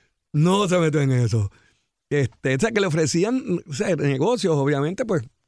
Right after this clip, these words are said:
todo el mundo compartía con él en las diferentes actividades. Entonces, yo más joven, ya yo en mis veinte, "Métete en eso, métete en lo otro".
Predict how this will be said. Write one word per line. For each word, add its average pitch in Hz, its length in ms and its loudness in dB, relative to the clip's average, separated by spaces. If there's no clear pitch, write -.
todo 131 120 -4
el 139 60 0
mundo 143 360 0
compartía 123 520 -2
con 135 220 -4
él 135 60 0
en 131 100 -2
las 131 100 -2
diferentes 117 560 -6
actividades. 147 580 -2
Entonces, 165 240 -2
yo 147 120 2
más 151 160 2
joven, 147 400 2
ya 131 160 0
yo 147 240 0
en 151 80 -2
mis 143 180 0
veinte, 151 500 -2
"Métete 220 480 -2
en 320 80 2
eso, 302 480 0
métete 226 380 -2
en 285 100 0
lo 247 140 0
otro". 247 420 -2